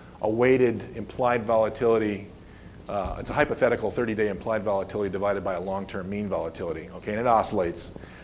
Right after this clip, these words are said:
And what's interesting with this, and then basically I go looking for this every August. I go looking for patterns like this. You know, I live this, different people have approached me and said, "What's your favorite strategy or your favorite trade or your favorite setup?" This is, if this isn't it, this is very close to it,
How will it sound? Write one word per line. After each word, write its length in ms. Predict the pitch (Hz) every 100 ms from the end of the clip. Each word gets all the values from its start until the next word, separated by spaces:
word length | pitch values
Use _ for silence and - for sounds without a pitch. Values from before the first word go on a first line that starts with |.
| - -
And 360 | 104 101 95 - - - -
what's 200 | 123 175
interesting 360 | 170 170 143
with 140 | 113 113
this, 240 | 127 151
and 100 | 113
then 80 | 117
basically 460 | 151 160 110 117
I 120 | 120 147
go 120 | 151
looking 260 | 120 113
for 120 | 107 104
this 220 | 107 101
every 240 | 98 87
August. 380 | 85 80 78 -
I 80 | 98
go 100 | 98
looking 260 | 101 98
for 100 | 92
patterns 400 | - 101 87 85
like 200 | 90 85
this. 320 | - - - - - - - - -
You 80 | 82
know, 160 | 80 -
I 200 | 117 110
live 420 | 107 107 92 98
this, 240 | 127 - - - - - - - - -
different 220 | 160 160
people 220 | 147 127
have 120 | 113 107
approached 320 | 123 117 -
me 80 | 104
and 80 |
said, 140 | 98 107
"What's 220 | 117 120
your 120 | 110
favorite 340 | - 110 104 -
strategy 500 | 113 104 104 98 98
or 40 |
your 120 | 92
favorite 380 | - 104 92 87
trade 380 | - 101 92 87
or 20 |
your 140 | 87
favorite 340 | - 107 95 92
setup?" 480 | - 95 82 - 107
This 400 | 127 131 - 113
is, 180 | - - - - -
if 140 | 107
this 200 | 139 143
isn't 220 | 131 110
it, 140 | 117 -
this 120 | 98
is 80 | 90
very 200 | 104 92
close 280 | 107 92
to 160 | - 78
it, 100 | 69